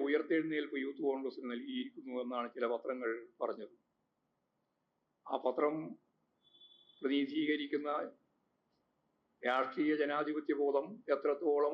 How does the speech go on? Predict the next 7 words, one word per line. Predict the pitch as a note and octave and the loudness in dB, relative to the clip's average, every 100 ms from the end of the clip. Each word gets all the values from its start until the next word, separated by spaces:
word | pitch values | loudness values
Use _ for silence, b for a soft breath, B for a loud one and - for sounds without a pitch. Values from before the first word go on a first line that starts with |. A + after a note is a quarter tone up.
| - | 2
അപക്വമാണെന്ന് | B2+ C#3+ C#3+ - D#3 D3 C#3+ C#3+ C#3+ C#3+ C3 | 2 2 0 0 2 4 2 2 2 4 2
മാത്രമേ | C3 C3+ C3+ D#3 G3 - _ _ _ _ _ _ _ - | 2 2 4 4 0 -6 _ _ _ _ _ _ _ -4
ഞാനിപ്പോൾ | B2+ C3+ C3+ C#3 | 0 2 4 4
ഇതിൻ്റെ | C3 B2+ | 4 4
ഭാഗമായിട്ട് | B2 A#2+ A#2 A#2+ A#2 A2+ A#2 A2+ | 4 4 2 2 2 0 0 0
വിശദീകരിക്കാൻ | A2+ G#2+ A#2+ A2+ A2 A2 | -4 -6 -4 -4 -4 -8
ഉദ്ദേശിക്കൂ. | G#2 A2 G2+ - | -10 -14 -14 -16